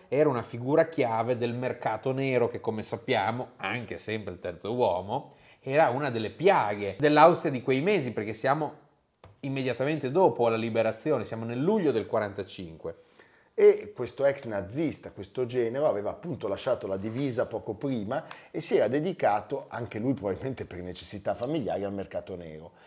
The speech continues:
Speaker 2: Lui non era certamente Anton, il bersaglio della retata, ma nella concitazione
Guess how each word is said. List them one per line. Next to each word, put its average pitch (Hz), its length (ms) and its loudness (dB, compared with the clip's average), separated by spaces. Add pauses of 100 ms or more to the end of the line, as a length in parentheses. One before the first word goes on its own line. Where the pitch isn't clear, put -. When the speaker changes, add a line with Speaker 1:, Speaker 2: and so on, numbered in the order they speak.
(480)
Speaker 2:
Lui 254 200 4
non 139 200 4
era 185 200 4
certamente 120 840 -4
Anton, 95 580 -8
il 98 100 -4
bersaglio 98 680 -4
della 90 220 -6
retata, 82 600 -14
ma 143 100 -4
nella 165 300 -2
concitazione 123 1120 -6